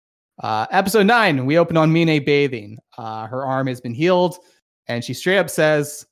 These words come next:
"Sorry, mild spoilers for you, Rachel, having, uh, not watched the other episodes. Uh, with Shell and Bulat gone,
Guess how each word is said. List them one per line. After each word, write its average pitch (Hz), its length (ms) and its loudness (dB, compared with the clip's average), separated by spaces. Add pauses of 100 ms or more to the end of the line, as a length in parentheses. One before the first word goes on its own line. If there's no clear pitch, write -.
"Sorry, 139 380 -2
mild 135 280 -2
spoilers 131 400 -6
for 139 140 -10
you, 123 140 -6
Rachel, 120 340 -8
having, 117 380 -12
uh, 113 260 -12
not 127 240 -2
watched 123 220 -6
the 127 80 -6
other 123 160 -6
episodes. 143 580 -4 (400)
Uh, 120 260 -2
with 131 120 -2
Shell 180 400 4
and 180 100 6
Bulat 156 440 0
gone, 123 440 -4